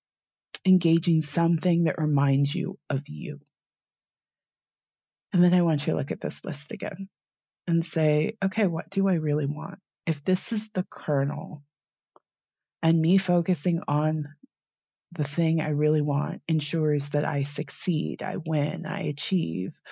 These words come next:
I do all that I want to do in this lifetime, what do I really want? And then allow yourself to look at this list and get really,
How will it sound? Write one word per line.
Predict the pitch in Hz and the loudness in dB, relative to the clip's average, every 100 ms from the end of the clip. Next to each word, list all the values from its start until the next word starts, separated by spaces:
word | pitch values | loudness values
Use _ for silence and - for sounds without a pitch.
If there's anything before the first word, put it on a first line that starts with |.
| - _ | -20 _
I | 165 | -2
do | 160 180 165 | 0 2 0
all | 143 156 | 0 0
that | 156 160 | 0 -2
I | - | -2
want | 139 - - | -4 -6 -4
to | 175 | -4
do | 151 208 | 0 2
in | 190 | 4
this | 151 143 | 2 0
lifetime, | - - - 147 95 87 85 _ _ _ _ _ _ _ _ _ _ _ _ _ | -4 -6 -6 -6 -4 -6 -10 _ _ _ _ _ _ _ _ _ _ _ _ _
what | 196 220 | -4 -4
do | 214 196 | 0 2
I | 180 | 2
really | 143 143 143 139 - 143 143 | 2 2 4 4 2 -2 -4
want? | 139 - - - _ - | -4 -4 -6 -12 _ 0
And | 170 170 | 2 4
then | 170 | 2
allow | 165 170 160 202 | 2 2 2 2
yourself | 220 175 - 160 143 | 2 0 2 0 0
to | 160 | 0
look | 156 147 | 0 -2
at | - | -2
this | 156 - 139 | -2 -2 0
list | 135 - - | 0 -2 -4
and | 147 147 | -2 -2
get | - - 151 | -4 -6 -6
really, | 143 143 156 165 170 | -2 0 0 -4 -6